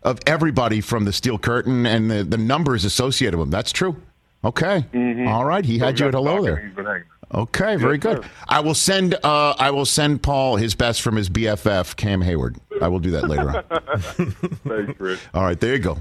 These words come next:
Speaker 1: That's it. That's, uh, Cam Hayward pointing out Paul Rudd was a Steeler before he was a Chief,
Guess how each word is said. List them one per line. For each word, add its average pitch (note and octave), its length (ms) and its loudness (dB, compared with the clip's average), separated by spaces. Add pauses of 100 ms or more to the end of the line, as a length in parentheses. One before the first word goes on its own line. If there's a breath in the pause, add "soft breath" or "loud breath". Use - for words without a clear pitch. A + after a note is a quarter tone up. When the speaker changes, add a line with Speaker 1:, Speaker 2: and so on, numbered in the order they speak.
(140)
Speaker 1:
That's G#2+ 280 -2
it. E2 160 -4 (180)
That's, - 240 -6
uh, F#2+ 280 0 (720)
Cam D3 240 2
Hayward G#2 340 0 (160)
pointing D#3+ 320 2
out D3 240 2 (400 soft breath)
Paul D3+ 260 0
Rudd D3 220 2
was B2+ 140 0
a - 20 2
Steeler C#3 680 0
before A#2+ 300 0
he A#2 80 2
was G2 100 0
a G2 60 0
Chief, C#3 400 0